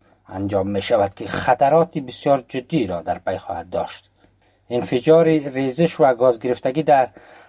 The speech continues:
معادن افغانستان بارها با مرگ معدنچیان و کارگران انجامیده است. نبود تجهیزات فنی و عدم رعایت نکات ایمنی لازم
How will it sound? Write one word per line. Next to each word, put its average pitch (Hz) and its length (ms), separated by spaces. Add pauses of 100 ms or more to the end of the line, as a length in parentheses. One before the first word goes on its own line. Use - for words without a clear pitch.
(140)
معادن 131 320
افغانستان 135 640
بارها 127 460
با 117 260
مرگ 131 360
معدنچیان 120 680
و 110 140
کارگران 113 600 (280)
انجامیده 90 520
است. - 300 (200)
نبود 113 260
تجهیزات 113 680
فنی 131 440
و 185 100
عدم 165 340
رعایت 143 440
نکات 135 380
ایمنی 123 380
لازم 117 460